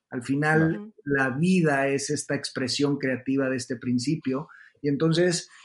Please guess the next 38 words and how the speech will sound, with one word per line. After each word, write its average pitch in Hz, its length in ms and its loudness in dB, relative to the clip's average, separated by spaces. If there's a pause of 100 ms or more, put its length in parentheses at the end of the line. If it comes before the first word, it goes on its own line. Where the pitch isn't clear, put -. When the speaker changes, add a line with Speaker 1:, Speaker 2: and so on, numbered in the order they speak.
(160)
Speaker 1:
acepto 214 560 2
que 170 120 2
ya 170 100 4
está, 202 480 4
no, 170 300 0
aunque 156 240 0
me 143 160 2
guste 175 300 2
o - 20 4
no 165 120 2
me 151 140 2
guste, 208 600 -2
me 156 200 2
rindo 196 460 8
a - 80 0
que 147 100 0
yo 160 140 2
no 165 100 4
sé 160 600 4
bien 160 360 2
ni 147 140 0
cómo 156 260 4
ni 143 140 2
por 131 260 -2
dónde, 147 520 2
honestamente, 170 960 -2 (340)
pero 165 260 6
confío 202 480 6
que 202 100 2
todo 185 280 2
esto 175 260 0
tiene 170 540 0
un 170 200 4
orden 165 460 2
y 160 60 -4
un 156 120 0
bien 156 280 2
mayor, 143 600 2